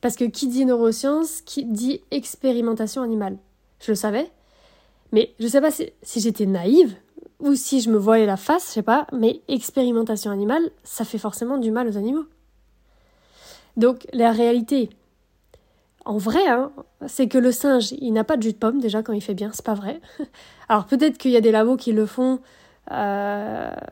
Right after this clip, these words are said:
voilà, bon, peut-être pour certains trucs, je sais pas, peut-être que c'était vrai, je sais pas, mais en tout cas, là où j'étais, euh, déjà, c'est pas du jus de pomme, mais c'est de l'eau qu'on leur donne, et pour qu'ils aient envie de boire de l'eau, bah,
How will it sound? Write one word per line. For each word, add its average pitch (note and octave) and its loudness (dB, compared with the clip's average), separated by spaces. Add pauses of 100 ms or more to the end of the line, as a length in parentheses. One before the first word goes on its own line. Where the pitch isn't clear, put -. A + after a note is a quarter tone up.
(260)
voilà, A3+ 4 (600)
bon, G#3+ -2 (240)
peut-être B3+ 2
pour A#3 -10
certains B3+ -2
trucs, C4 -2
je A3 -2
sais C4 0
pas, C#4+ 2
peut-être A#3 -2
que A#3 -6
c'était A3+ -2
vrai, B3 2
je A3+ -2
sais A#3 -2
pas, B3 2
mais G#3+ 0
en G#3 0
tout B3 -6
cas, C4 4 (400)
là B3+ 6
où C#4 4
j'étais, A#3+ 2 (680)
euh, A3 4
déjà, A#3 2 (100)
c'est - -4
pas A#3 -2
du G3+ -4
jus G#3+ -2
de - -10
pomme, A3+ 0
mais G#3 0
c'est G3+ -6
de F#3+ 0
l'eau A3 2
qu'on C4 -4
leur A#3+ -4
donne, B3 -2 (120)
et C4+ 2
pour C4 -4
qu'ils A#3 0
aient A#3 6
envie A#3+ 4
de A#3 2
boire G3+ 0
de G3 -2
l'eau, A3 2
bah, A3 -2